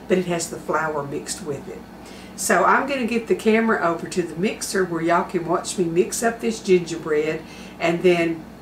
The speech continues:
my house is gonna smell heavenly, and we're gonna have a good treat that's not just syrupy sweet, but it's good, and, uh, it makes you feel like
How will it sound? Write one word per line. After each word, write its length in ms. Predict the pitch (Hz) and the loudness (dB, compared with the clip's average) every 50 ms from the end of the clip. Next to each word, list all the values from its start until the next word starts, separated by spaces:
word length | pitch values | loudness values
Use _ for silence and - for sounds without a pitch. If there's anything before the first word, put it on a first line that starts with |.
| - - | -4 0
my 140 | 208 208 208 | 2 4 4
house 360 | 208 226 233 226 226 - - | 4 4 2 2 2 0 -4
is 140 | 233 214 - | -6 -6 0
gonna 180 | - 202 185 180 | 2 4 4 4
smell 380 | 180 - - 190 156 143 143 | 4 2 0 0 0 0 -4
heavenly, 680 | 143 170 220 233 240 247 240 240 247 247 247 254 - | 0 2 2 4 4 2 0 -2 -2 -4 -4 -4 -4
and 140 | - 160 160 | -4 -4 0
we're 100 | 196 220 | 0 0
gonna 220 | 214 - 208 202 185 | 2 2 2 2 4
have 200 | 185 190 170 165 | 2 2 0 0
a 60 | 160 | -4
good 320 | 160 - 226 240 226 - | -2 -2 -2 -2 -2 -2
treat 440 | - - - 254 247 240 233 220 - | -6 -6 -4 -4 -2 -2 -4 -4 -4
that's 260 | 214 202 - - - | -4 -4 -4 -4 -2
not 280 | - 277 294 403 427 220 | 2 2 2 2 0 -2
just 400 | - 240 214 196 - - - - - - - - - - | 2 2 4 4 2 -2 -8 -10 -14 -16 -16 -18 -16 -14
syrupy 480 | - - - 202 208 220 226 - 202 | -10 0 2 4 4 4 2 0 0
sweet, 560 | 180 - - - 180 165 170 196 233 240 - 190 | 0 0 -4 -4 0 2 4 2 2 2 -2 -4
but 120 | 180 160 | -4 -4
it's 260 | 151 147 - - - | -4 -4 -6 -8 -6
good, 400 | - 165 151 160 180 220 254 - - - - - - - - - - - - | -2 -2 2 4 4 4 4 2 -4 -10 -16 -16 -16 -16 -16 -16 -18 -4 0
and, 300 | 180 175 175 170 170 165 | 2 4 4 4 2 0
uh, 220 | 151 151 151 - - - | -2 -2 -4 -6 -4 -2
it 140 | 180 180 160 | -2 -2 2
makes 260 | 165 180 175 - - | 2 0 0 0 -2
you 80 | 202 180 | -4 -2
feel 240 | - 202 180 185 | 2 2 4 4
like 240 | 185 175 160 165 165 | 6 6 4 4 2